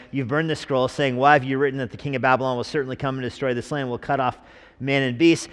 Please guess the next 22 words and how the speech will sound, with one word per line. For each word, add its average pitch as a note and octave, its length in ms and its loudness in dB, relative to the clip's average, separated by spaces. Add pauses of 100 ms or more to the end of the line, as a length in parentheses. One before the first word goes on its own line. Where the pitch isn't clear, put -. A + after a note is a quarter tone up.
(120)
Therefore, E3 320 4
thus F3+ 200 6
says D3+ 180 0
Yahweh D#3 240 8
concerning D3+ 440 -2
Jehoiakim, D3 520 2
J-, C3+ 140 -8
king D3+ 260 -4
of C3+ 80 -2
Judah, D3+ 340 2 (220)
he F3 80 2
shall E3+ 220 4
have F3 280 6 (200)
no F3 340 8
one D#3+ 280 6
to C3 60 -2
sit D#3+ 200 0
on C#3+ 140 -2
the B2+ 60 -4
throne C#3 300 -2
of A2+ 120 -2
David, C#3 380 2